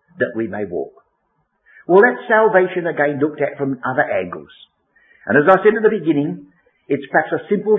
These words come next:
subject because it's basic and we know all about it because we've trusted it for years. Nevertheless, I hope you endorse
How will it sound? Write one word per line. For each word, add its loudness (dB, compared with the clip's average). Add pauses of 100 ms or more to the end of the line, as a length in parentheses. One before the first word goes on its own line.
subject -6
because -4
it's -12
basic 0
and -8
we -4
know 2
all 6
about 0
it -6
because -6
we've -6
trusted -8
it -10
for -12
years. -2 (1000)
Nevertheless, 0 (600)
I 2
hope 4
you 0
endorse -2